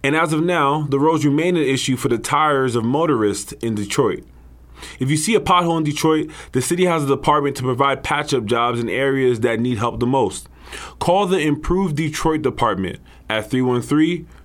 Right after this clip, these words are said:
two two four, zero zero three three. The third annual Dilla Fest World Celebration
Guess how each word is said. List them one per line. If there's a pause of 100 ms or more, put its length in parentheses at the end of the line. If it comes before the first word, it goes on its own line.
(100)
two
two
four, (240)
zero
zero
three
three. (400)
The
third
annual
Dilla
Fest
World
Celebration